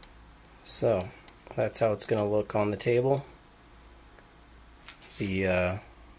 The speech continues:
this, the inner part is gonna be on that side, as it shows there, and the wingtip will be on the right. So basically,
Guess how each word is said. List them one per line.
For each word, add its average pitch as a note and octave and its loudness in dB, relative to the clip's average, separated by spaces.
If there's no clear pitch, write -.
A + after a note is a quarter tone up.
this, - 0
the G2 0
inner A2 2
part A2+ 4
is G#2 -4
gonna G2+ 0
be G2 0
on F#2+ 0
that C3 0
side, D3+ 0
as A2 -6
it G2+ -10
shows A#2+ -4
there, C3+ 2
and G2+ -4
the F#2 -4
wingtip A#2+ -2
will A2 -4
be A2 0
on G2 -2
the F2+ -2
right. B2 -2
So B2+ 0
basically, D3 6